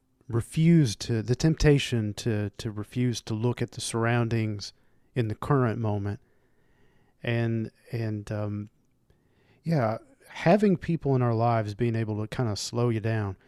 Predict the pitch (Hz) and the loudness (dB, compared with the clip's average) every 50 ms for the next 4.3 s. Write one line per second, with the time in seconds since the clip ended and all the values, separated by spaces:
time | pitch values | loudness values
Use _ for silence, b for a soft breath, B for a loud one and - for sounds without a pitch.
0 | b b b b - 117 - 113 107 101 107 - 160 151 123 123 117 107 107 123 | b b b b -12 -8 -6 -6 -6 -6 -8 -12 -10 -6 -4 -2 -2 0 0 -2
1 | 135 135 - - 147 143 127 - - 127 120 - - 113 110 101 110 147 170 160 | -2 -2 -2 0 0 0 0 0 0 0 -2 -2 -4 -4 -2 0 2 4 4 4
2 | 139 123 127 - - 107 104 98 - - 104 - - 113 104 95 - 113 98 98 | 4 4 2 0 -2 -4 -6 -6 -8 -10 -8 -6 -4 -4 -4 -4 -6 -8 -8 -8
3 | 101 98 101 98 98 98 98 98 98 95 98 98 101 107 98 - - - 98 98 | -6 -4 -2 -2 -2 -2 -2 -2 -4 -4 -4 -4 -4 -6 -6 -6 -8 -8 -8 -8
4 | 101 98 - - 101 104 | -6 -8 -8 -10 -10 -12